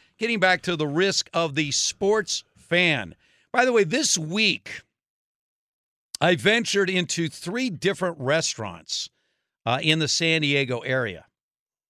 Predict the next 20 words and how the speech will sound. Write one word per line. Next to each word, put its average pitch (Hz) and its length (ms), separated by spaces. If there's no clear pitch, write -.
So - 120
I 156 60
was 151 160
off 202 300
this 139 200
week, 107 440
uh, 113 480
and 139 180
I 143 120
actually 170 360
went 151 200
to 143 120
three 220 540
separate - 760
restaurants. 123 580
Have 151 120
you 185 80
been 214 140
to 202 120
a 156 160